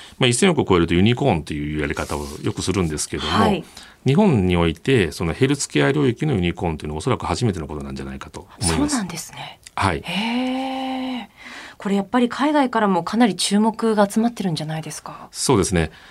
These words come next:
Speaker 1: 海外にも実はそのがんの一次スクリーニング検査ってないんですよ。
Speaker 2: あ、ないんですね。
Speaker 1: はい。
Speaker 2: うーん。
Speaker 1: で、もちろんこの生物を使ったがん検査っていうのはもちろんないんですけども、
Speaker 2: はい。
Speaker 1: で、私が、まあ、オーストラリアとかアメリカで説明するとですね、もう日本以上のやっぱりこう、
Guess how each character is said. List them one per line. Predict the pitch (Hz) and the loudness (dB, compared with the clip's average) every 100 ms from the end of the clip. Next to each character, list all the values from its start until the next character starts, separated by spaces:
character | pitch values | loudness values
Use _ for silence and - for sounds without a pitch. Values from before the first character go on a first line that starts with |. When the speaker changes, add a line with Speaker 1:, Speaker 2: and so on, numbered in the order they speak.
| - | -16
Speaker 1:
海 | - 208 | -2 2
外 | 196 139 | 4 6
に | 95 | 6
も | 92 90 | 6 4
実 | 85 87 113 | 2 -2 2
は | 95 78 | 2 2
そ | 85 | -2
の | 78 | 0
が | 101 | 2
ん | 104 | 2
の | 78 | 2
一 | |
次 | 87 82 | 0 -2
ス | - | -2
ク | 87 | 0
リ | |
ー | |
ニ | 85 | 0
ン | |
グ | 101 | 0
検 | 78 - | -2 -4
査 | |
っ | 73 | -2
て | |
な | 98 | 0
い | 123 | 0
ん | 156 | 0
で | |
す | 143 - | -6 -10
よ。 | - _ - | -12 _ -6
Speaker 2:
あ、 | 196 - | -2 6
な | 247 | 8
い | 302 | 8
ん | |
で | 202 | 6
す | 175 156 | 4 -2
ね。 | 160 | 0
Speaker 1:
は | 104 | 2
い。 | 82 | 0
Speaker 2:
う | - | 2
ー | |
ん。 | 196 220 240 247 247 | 2 4 4 4 4
Speaker 1:
で、 | 123 | 6
も | 123 | 6
ち | 165 | 6
ろ | 123 | 4
ん | 85 - | 4 0
こ | 85 | -2
の | 76 | 2
生 | 127 | 4
物 | 107 82 | 4 2
を | |
使 | 73 85 | -4 -6
っ | |
た | 82 | -4
が | 78 76 | -2 -2
ん | |
検 | 76 71 | -2 -2
査 | |
っ | 67 | -4
て | |
い | |
う | 76 | -4
の | |
は | 71 | -4
も | |
ち | 69 | -4
ろ | 73 | -2
ん | |
な | 82 | -2
い | 82 | -2
ん | 67 | -4
で | 67 | -8
す | |
け | - | -8
ど | 71 82 | -8 -2
も、 | 120 | 2
Speaker 2:
は | 208 220 | 4 4
い。 | 175 - - | 2 -8 -2
Speaker 1:
で、 | 131 | 0
私 | 131 147 147 | 2 2 2
が、 | 139 135 - - | 2 0 -4 -6
ま | - | 2
あ、 | 104 | 4
オ | 104 | 4
ー | |
ス | |
ト | 110 | 4
ラ | 101 | 4
リ | 87 | 4
ア | |
と | 78 | 2
か | 76 | 0
ア | |
メ | 80 82 | 0 0
リ | 80 | -2
カ | 78 | -2
で | |
説 | 73 - 85 | -2 -4 -2
明 | 80 | -2
す | - | -2
る | 82 | -6
と | 78 | -6
で | 73 | -10
す | - | -10
ね、 | 71 71 71 _ - | -10 -10 -12 _ -6
も | 92 | 0
う | 87 | 2
日 | 92 | 4
本 | 185 147 87 | 4 4 4
以 | |
上 | 98 98 69 | 2 0 -2
の | 67 - _ _ - | -8 -16 _ _ -10
や | 87 | -6
っ | |
ぱ | 80 80 | -2 -2
り | |
こ | - 73 67 | -2 -4 -6
う、 | - | -10